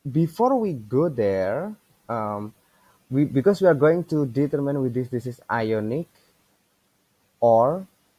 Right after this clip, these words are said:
covalent. The key word in ionic is there is, um, give and gaining, giving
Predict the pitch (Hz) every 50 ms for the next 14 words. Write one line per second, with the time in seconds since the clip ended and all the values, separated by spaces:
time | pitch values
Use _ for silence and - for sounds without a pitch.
0 | _ _ _ _ _ _ - 131 123 110 107 120 113 110 101 90 85 87 95 98
1 | _ _ _ _ _ _ _ _ _ _ _ _ _ _ _ _ _ _ 113 127
2 | 120 - _ - 220 233 247 247 202 156 151 156 151 - 143 143 - - 135 147
3 | 151 147 143 139 123 104 101 113 147 - _ _ _ _ _ _ _ _ _ -
4 | 123 120 117 120 - _ _ _ _ _ - 113 107 131 135 143 147 156 160 170
5 | 175 165 - - _ _ _ _ _ _ _ _ _ _ _ _ _ _ _ _
6 | _ _ - 123 120 117 117 117 113 113 110 110 113 113 117 117 _ _ _ _
7 | _ _ _ _ _ _ 110 107 101 101 131 143 156 165 190 226 214 - - _
8 | _ _ _ _ _ _ _ _ _ _ _ _ _ _ _ _ _ _ _ _
9 | _ _ _ _ _ _ 123 127 123 123 123 123 123 123 127 127 - _ _ _
10 | _ _ _ _ _ _ _ - 104 101 120 127 127 127 131 131 135 143 147 151
11 | 175 208 233 240 - _ _ 113 104 104 127 135 143 131 120 143 160 160 170 175
12 | 185 202 220 233 240 233